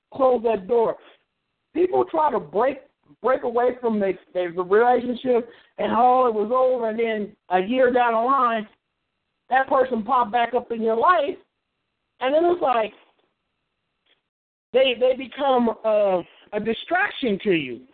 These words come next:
And that's not breaking away. That's, that's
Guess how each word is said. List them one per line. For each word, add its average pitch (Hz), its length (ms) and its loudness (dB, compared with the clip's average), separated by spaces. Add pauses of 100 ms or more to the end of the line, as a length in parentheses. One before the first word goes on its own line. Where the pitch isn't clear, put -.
(540)
And 247 280 2 (100)
that's 349 240 -6
not 247 240 -2
breaking 269 340 2
away. 214 440 0 (440)
That's, 294 240 0 (360)
that's 320 180 -4